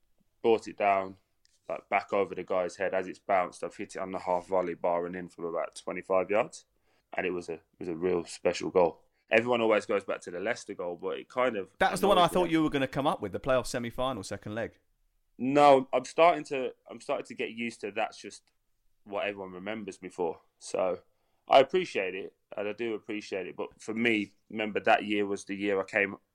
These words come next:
Speaker 1: out of jail.
Speaker 2: Mm.
Speaker 1: So while it was a good year in terms of football, was also a bad year in terms of my home life, so it just always reminds me of, of that. So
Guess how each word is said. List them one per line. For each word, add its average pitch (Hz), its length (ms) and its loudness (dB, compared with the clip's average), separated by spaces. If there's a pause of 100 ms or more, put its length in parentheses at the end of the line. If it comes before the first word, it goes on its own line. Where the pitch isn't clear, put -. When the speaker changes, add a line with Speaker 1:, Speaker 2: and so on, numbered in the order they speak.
(100)
Speaker 1:
out 101 200 2
of 98 60 -10
jail. 123 480 0
Speaker 2:
Mm. 101 180 -8
Speaker 1:
So 104 220 -4 (380)
while 117 220 -2
it 120 80 -6
was 113 100 -10
a 107 60 -8
good 107 340 -4
year 101 420 -4
in 95 80 -12
terms 92 300 -6
of 90 100 -16
football, 92 580 -4 (400)
was 98 80 0
also 101 220 2
a 87 60 -4
bad 92 220 4
year 92 140 -4
in 90 60 -6
terms 92 280 -6
of 90 60 -8
my 90 100 -4
home 98 240 -2
life, 98 180 -2
so - 120 -2
it 95 120 -2
just - 160 -8
always 104 260 4
reminds 90 420 -4
me 98 100 -12
of, 95 100 -10 (120)
of 95 200 -2
that. 107 280 2
So 98 260 -6